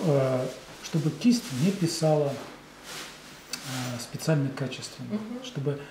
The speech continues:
Speaker 1: вот эти вещи, они дорабатывались в голове, вот эти образы какие-то вот, э, досказывались в воображении у наблюдателя.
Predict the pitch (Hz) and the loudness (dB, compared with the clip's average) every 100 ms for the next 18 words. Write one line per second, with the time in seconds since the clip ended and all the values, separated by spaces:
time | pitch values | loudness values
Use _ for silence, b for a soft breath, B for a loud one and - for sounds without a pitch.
0 | B - 147 165 - 160 233 240 127 131 | B -4 0 2 4 4 4 4 2 2
1 | 160 147 139 165 180 147 143 131 127 151 | 4 4 4 4 4 4 4 4 8 12
2 | 156 147 123 113 127 - 165 220 170 160 | 12 10 4 0 -2 0 4 6 6 4
3 | 147 139 139 - - 135 127 131 123 - | 4 2 0 -4 -4 -4 -4 -6 -6 -10
4 | - 131 127 123 123 - - - - - | -12 -14 -14 -14 -16 -18 -20 -20 -18 -10
5 | - - - - - - - - 131 135 | -8 -6 -8 -8 -12 -18 -18 -10 -2 -2
6 | - 170 147 131 123 - - - 143 131 | 2 6 6 4 6 6 4 -4 -4 0
7 | 139 147 139 127 123 123 127 160 151 143 | 2 2 2 2 2 0 4 8 8 8
8 | 143 120 - - | 6 8 6 4